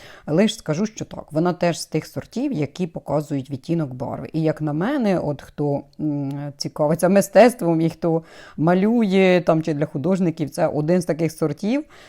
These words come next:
на якому можна вивчати, е, палітру жовтого, відтінки жовтого, дуже-дуже. І навіть жовто-абрикосового, і навіть жовто-персикового, і абрикосово-персикового. Ну, тобто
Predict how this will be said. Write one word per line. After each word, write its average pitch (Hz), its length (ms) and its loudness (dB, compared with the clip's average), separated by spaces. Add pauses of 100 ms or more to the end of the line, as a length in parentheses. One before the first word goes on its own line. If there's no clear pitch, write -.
(120)
на 170 280 2
якому 180 400 2
можна 165 320 0
вивчати, 165 680 -2
е, 147 80 -6
палітру 160 560 0
жовтого, 180 520 0
відтінки 196 480 -2
жовтого, 165 800 -4
дуже-дуже. 135 880 -4
І - 160 -2
навіть 170 300 0
жовто-абрикосового, 151 1120 -2
і 175 60 4
навіть 175 240 2
жовто-персикового, 156 880 -6
і 156 40 -2
абрикосово-персикового. 165 840 -4
Ну, 233 60 -2
тобто 165 320 -6